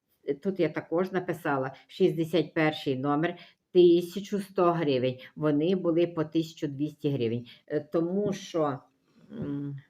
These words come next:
різні роки. От тому що різні роки. От тому так і виходить. Але вони ніжна, красота така, з такого року, то взагалі. Ну от і все, мої хороші.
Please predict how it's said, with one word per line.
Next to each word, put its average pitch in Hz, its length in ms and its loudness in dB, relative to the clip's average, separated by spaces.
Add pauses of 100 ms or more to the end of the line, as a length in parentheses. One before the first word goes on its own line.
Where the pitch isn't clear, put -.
(1120)
різні 190 540 4
роки. 151 360 0 (460)
От - 260 -4
тому 175 220 -2
що 156 200 -6
різні 139 420 -6
роки. 127 420 -8 (180)
От - 140 -20
тому 143 260 -8
так 135 220 -10 (160)
і 135 100 -8
виходить. - 380 -10 (480)
Але 147 420 0
вони 120 280 -2
ніжна, 156 580 -6
красота 143 720 -10
така, 120 680 -8 (200)
з - 80 -20 (120)
такого 120 440 -10
року, 143 460 -12
то 120 300 -10
взагалі. 123 540 -8 (2000)
Ну 214 120 -6
от 226 160 -4
і 190 40 -4
все, - 200 -10
мої 127 200 -8
хороші. - 400 -20